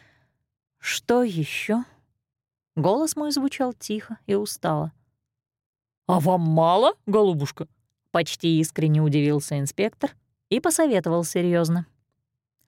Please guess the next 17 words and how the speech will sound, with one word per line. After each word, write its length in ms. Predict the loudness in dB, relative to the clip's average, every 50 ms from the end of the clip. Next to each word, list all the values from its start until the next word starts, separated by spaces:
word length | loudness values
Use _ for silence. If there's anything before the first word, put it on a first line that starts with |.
| _ _
«Слухи 520 | -6 -2 2 4 4 4 4 4 2 2 2
уже, 240 | 2 2 2 2
конечно, 480 | 2 2 2 2 2 2 0 0 2 2
не 160 | 4 4 2
остановить, 880 | 2 0 -2 -4 -4 -2 0 0 2 2 2 0 0 -2 -4 -8 -18 -20 _ _ _ _ _ _ _ _ _ _
но 220 | 2 4 4 6 4
держались 760 | 4 4 4 2 2 2 2 2 4 4 4 4 4 2 2
бы 100 | 0 2
вы 160 | 2 2 2
от 80 | 2 0
этого 240 | 0 2 2 2 2
дракона 500 | 2 2 0 0 0 2 2 2 2 2
подальше, 840 | 2 2 2 4 2 2 2 4 4 4 2 0 -4 -4 -2 0 2
голубушка». 640 | 2 2 4 4 2 2 0 -2 -2 -2 -4 -4 -4 _ _ _ _ _ _ _ _ _ _ _ _ _ _ _ _ _ _ _ _ _ _ _ _
«Благодарю 800 | -2 0 2 2 2 2 2 2 2 2 2 2 2 0 0 -2 -4 -6 -4
за 160 | -2 -2 0
совет», 540 | 0 0 0 0 0 -2 -4 -6 -10 -20